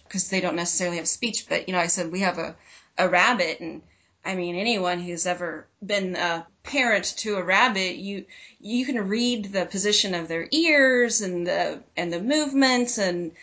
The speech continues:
it's a good thing we're not doing video 'cause you'd see me doing all kinds of, like, little nose wiggles and, and kinda all this stuff with my rabbit. <laughs> She's, she's out having playtime,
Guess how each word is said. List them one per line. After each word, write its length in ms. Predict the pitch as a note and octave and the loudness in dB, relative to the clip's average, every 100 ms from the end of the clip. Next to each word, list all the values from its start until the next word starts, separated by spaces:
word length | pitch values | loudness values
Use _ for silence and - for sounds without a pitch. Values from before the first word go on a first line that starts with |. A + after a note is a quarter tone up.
| - - _ | -20 -20 _
it's 120 | - | -10
a 40 | - | -4
good 140 | A#3+ | -2
thing 140 | G#3 | -2
we're 120 | G3 G3 | -4 -2
not 160 | F3 | -4
doing 200 | G3 F#3+ | -4 -4
video 320 | G#3+ C4+ A#3 | 0 2 2
'cause 220 | A3+ G#3+ G#3 | -2 -6 -6
you'd 180 | G#3 | -4
see 160 | - G#3+ | -4 -4
me 220 | G3+ G3+ | -4 -6
doing 260 | G3 G3 F#3 | -6 -4 -4
all 100 | F3+ | -2
kinds 300 | G#3 F#3 F#3 | -2 -4 -4
of, 140 | E3+ | -6
like, 160 | F3+ F3+ | -6 -4
little 180 | F#3 F3 | -4 0
nose 380 | F#3+ A3 A3+ G#3+ | 2 2 2 0
wiggles 560 | G#3+ G3+ G#3 G3+ G3 | -2 0 0 0 -2
and, 260 | G3 F#3+ F3+ - - - | -2 -4 -6 -14 -20 -6
and 300 | - F#3 F3+ | -2 0 0
kinda 260 | B3 G#3 F#3+ | 2 4 6
all 160 | G#3+ | 6
this 160 | G#3+ A3+ | 4 0
stuff 340 | - G#3 G3+ - | 0 -2 -2 -10
with 340 | F#3+ F#3+ G3+ G3 | -12 -8 -8 -4
my 160 | F3+ | -2
rabbit. 500 | E3+ G3 G3+ F3+ C4+ C3+ E3+ - | 2 2 2 2 2 2 -2 0
<laughs> 140 | A#3 - | 0 2
She's, 400 | - D#4+ - - - - | 0 0 -2 -10 -16 -8
she's 340 | - G4+ G4+ - | -2 0 0 -2
out 300 | G#3 C4 B3 | 4 4 4
having 340 | C4 B3 G#3+ F#3+ | 0 -2 -4 -12
playtime, 640 | - A#3 A3+ F3+ D3+ - | -12 -12 -10 -12 -12 -14